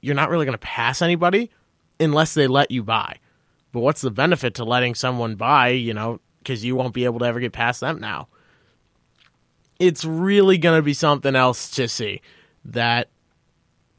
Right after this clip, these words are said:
these Cup cars are slower than the Xfinity cars.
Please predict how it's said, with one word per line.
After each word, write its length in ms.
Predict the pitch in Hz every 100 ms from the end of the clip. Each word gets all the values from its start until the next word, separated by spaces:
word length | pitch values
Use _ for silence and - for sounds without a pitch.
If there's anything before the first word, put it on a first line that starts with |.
| _ _ _ _ _ _ _
these 340 | - 143 151 135
Cup 320 | - 196 185
cars 460 | - 185 175 170 151
are 100 | -
slower 400 | 127 - 160 190
than 160 | 175 160
the 120 | 147 143
Xfinity 480 | - 120 113 110 -
cars. 400 | 113 107 110